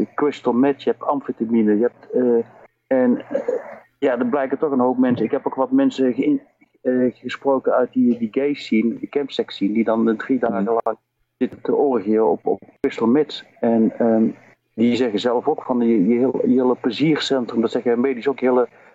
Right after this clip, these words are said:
Speaker 1: pleasurecentrum in je hersen wordt volledig ontregeld. Het, het onomkeerbare hersenveranderingen. De, eh,
Speaker 2: Mhm.
Speaker 1: en dat zijn ook allemaal mensen die zijn allemaal heel voorzichtig bego-, heel, heel lief begonnen met een beetje G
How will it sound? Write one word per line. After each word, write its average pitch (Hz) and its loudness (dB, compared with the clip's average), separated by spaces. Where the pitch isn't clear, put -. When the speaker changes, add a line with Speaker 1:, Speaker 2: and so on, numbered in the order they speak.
Speaker 1:
pleasurecentrum 139 0
in 117 4
je 113 -2
hersen 131 -2
wordt 117 -2
volledig 147 2
ontregeld. 123 0
Het, 117 0
het 123 -2
onomkeerbare 123 0
hersenveranderingen. 110 0
De, - -2
eh, - 0
Speaker 2:
Mhm. 104 2
Speaker 1:
en 127 0
dat 127 0
zijn 147 -2
ook 156 -4
allemaal 135 0
mensen 131 2
die 127 -4
zijn 135 2
allemaal 135 2
heel 139 2
voorzichtig 123 -4
bego-, 139 -2
heel, 135 2
heel 123 2
lief 131 2
begonnen 120 0
met 113 -2
een 110 -2
beetje 117 -4
G - -20